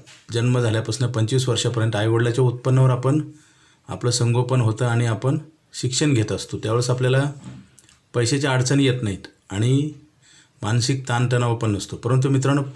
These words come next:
वय पंचवीसच्या नंतर आपल्याला आपलं स्वतःचं इन्कम तयार होतं आणि आपलं लग्न पण होतं, मुलंबाळं होतात, आपल्या जिम्मेदारी पण एका साईडला चालू होतात आणि उत्पन्न पण चालू होतं. तो काळ म्हणजे आपल्याला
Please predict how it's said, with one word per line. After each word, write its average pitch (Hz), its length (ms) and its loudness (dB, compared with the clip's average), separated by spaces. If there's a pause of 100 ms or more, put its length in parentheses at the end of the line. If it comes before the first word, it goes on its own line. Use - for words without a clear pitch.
वय 123 160 2
पंचवीसच्या 135 760 2
नंतर 117 340 2 (1080)
आपल्याला 131 420 0
आपलं 139 400 0
स्वतःचं 143 400 0
इन्कम 135 480 4
तयार 120 180 2
होतं 101 260 -2
आणि 120 460 0
आपलं 117 280 -2
लग्न 117 300 2
पण 113 160 -2
होतं, 104 280 -2
मुलंबाळं 107 420 0
होतात, 101 360 -2 (300)
आपल्या 123 280 0
जिम्मेदारी 127 520 4
पण 139 280 0 (100)
एका 107 220 -2
साईडला 127 280 2
चालू 123 280 2
होतात 131 380 0
आणि 127 300 2 (600)
उत्पन्न 135 460 2
पण 117 180 -2
चालू 90 240 -6
होतं. 95 240 -12 (1300)
तो 139 120 2
काळ 143 280 0
म्हणजे 143 380 2
आपल्याला 135 540 0